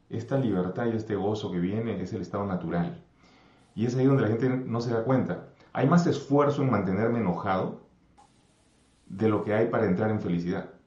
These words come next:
De hecho, basta soltar el enojo, soltar el rencor, soltar el malestar para entrar en el estado natural,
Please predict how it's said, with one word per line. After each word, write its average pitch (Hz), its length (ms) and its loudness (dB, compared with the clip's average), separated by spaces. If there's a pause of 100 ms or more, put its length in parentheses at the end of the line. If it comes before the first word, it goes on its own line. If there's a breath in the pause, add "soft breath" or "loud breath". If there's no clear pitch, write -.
(240)
De 139 100 4
hecho, 165 160 4
basta 156 240 4
soltar 123 600 2
el 92 120 0
enojo, 98 520 0
soltar 95 380 -4
el - 80 -2
rencor, 98 380 -2
soltar 95 380 0
el 127 100 2
malestar 104 600 0
para 98 160 0
entrar 87 280 0
en 104 140 -4
el 85 120 -2
estado 98 460 -4
natural, 82 760 -4